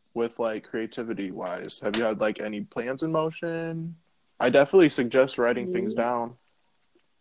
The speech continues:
Speaker 2: Oh, yes. I have several, several plans that I don't wanna mention right now, you know?
Speaker 1: Mm-hmm.
Speaker 2: Um, but, you know, we can definitely talk about later.
Speaker 1: Yeah, for sure.
Speaker 2: But it's just, it's one of those things to where it's been nagging at me and nagging at me, like,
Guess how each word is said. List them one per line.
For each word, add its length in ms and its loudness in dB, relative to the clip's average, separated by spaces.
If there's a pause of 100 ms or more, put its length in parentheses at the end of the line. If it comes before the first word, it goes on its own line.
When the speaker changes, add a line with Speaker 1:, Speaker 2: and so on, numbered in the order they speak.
(600)
Speaker 2:
Oh, 540 0
yes. 580 -2
I 120 -6
have 300 -8 (100)
several, 1080 -6
several 420 -8
plans 400 -8
that 140 -4
I 80 -4
don't 220 2
wanna 200 -2
mention 440 -4
right 200 -4
now, 220 -8
you 160 -6
know? 180 -6
Speaker 1:
Mm-hmm. 920 -10
Speaker 2:
Um, 400 -2
but, 240 -6 (220)
you 80 -10
know, 120 -10
we 100 -8
can 120 -12
definitely 300 -8
talk 300 -12
about 340 -10
later. 500 -8 (140)
Speaker 1:
Yeah, 140 8
for 140 0
sure. 280 -4 (280)
Speaker 2:
But 460 2 (240)
it's 220 -6
just, 280 -4 (420)
it's 200 -6
one 140 2
of 80 0
those 200 0
things 300 -2
to 100 -8
where 200 2
it's 120 -6
been 420 -6
nagging 500 2
at 160 -2
me 220 -4
and 180 -8
nagging 420 -6
at 120 -14
me, 180 -12
like, 180 -10